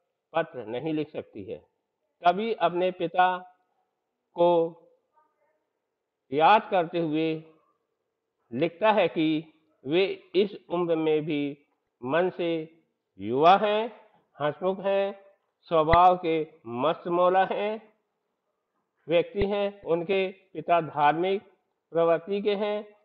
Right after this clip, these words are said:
जो नियमित रूप से गीता का पाठ करते हैं। कवि अपने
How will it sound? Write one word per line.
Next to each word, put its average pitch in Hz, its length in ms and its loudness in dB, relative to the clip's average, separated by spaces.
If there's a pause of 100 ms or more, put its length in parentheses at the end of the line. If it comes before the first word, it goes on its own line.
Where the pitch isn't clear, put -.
(200)
जो 175 180 0
नियमित 180 460 0
रूप 175 200 0
से 165 240 -2 (460)
गीता 151 480 -2
का 143 160 -2
पाठ 156 400 2
करते 185 360 -2
हैं। 196 220 -4 (1040)
कवि 208 580 0 (480)
अपने 170 360 0